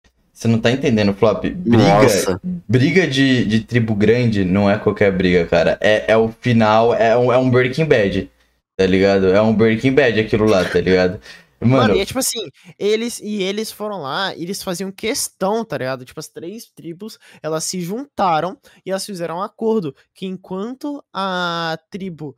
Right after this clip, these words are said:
Speaker 3: Jurassic B R existisse, que era o nome da tribo
Speaker 2: <laughs> Jurassic B R é bom, mano.
Speaker 3: Mano, enquanto a tribo Jurassic B R existisse, eles iam se juntar e eles iam matar todos.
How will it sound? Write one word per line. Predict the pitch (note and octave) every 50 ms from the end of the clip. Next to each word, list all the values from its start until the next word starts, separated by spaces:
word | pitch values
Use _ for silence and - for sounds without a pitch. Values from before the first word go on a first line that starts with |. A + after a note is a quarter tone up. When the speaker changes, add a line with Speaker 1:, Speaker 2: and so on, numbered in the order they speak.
| _ _ _ _
Speaker 3:
Jurassic | - C#3 C#3+ G#3 G#3+ G3+ F#3 F3 F#3 F3 G3+ C4 D#4 D4 - - B3 - C4 B3
B | G#3 G3+ B3
R | A#3 A3 G3 E3 D#3 D3+ C#3+ C#3+ D3 D#3+ F3 G3
existisse, | C4 D4 C4 - A#3 G#3+ F#3+ - - - - - G#3 G#3 B3+ C#4+ - - - - - C3 A#2 G#2+ _ _ _ _ _ _ _ _ _ _
que | -
era | D3 C#3 C#3+
o |
nome | C#3 C3 C#3+ C#3+
da | B2 C3 B2
tribo | A#2+ - - - B2+ B2
Speaker 2:
<laughs> | - - C3 B2+
Jurassic | A#2 B2 A#2 G#2 G#2+ A#2 - - - - A#2
B | A2+ G#2 G#2+
R | G2+ G#2 A2 B2
é | A2+
bom, | G#2+ G#2 A2+ A2 G2+ G2 G2
mano. | G2+ G2+ G2 G2+ F#2 F#2+ - - - _ _ _ _ _ _ _ _ _ _ -
Speaker 3:
Mano, | F3 G3 G#3 F#3+ C#3 A#2 B2 _ _ _ _ _ -
enquanto | - F#3 - G3 G#3 G#3+ A3
a | A3
tribo | G#3 - G3 G3+ F#3+ D#3+ F3+
Jurassic | E3 E3+ F3+ F#3 F#3 B3 - - A#3
B | A3+
R | G#3 G3 F#3+ F#3+
existisse, | F#3+ F#3 - C4 - - - - - A3+ B3 - - - D3+ A#2+ _ _ _ _ _ _ _ _ - - - - - -
eles | F#3 F#3+ G3 F#3+ G3+ F3+ E3
iam | G3 G3 G3
se | - - G3 F#3+
juntar | E3+ F#3+ G3+ G3 F#3+ - D3+ D3+ E3+ - -
e | F#3+ F#3+
eles | F#3 F3 E3 E3 D3+
iam | F#3 F3
matar | F3 E3 D#3+ D#3+ - - E3 E3+ - _ _ _
todos. | - A3+ G#3+ G#3 G3 F#3+ D3+ C#3 D3 D#3+ D3+ C#3 B2+ A#2+ - - - -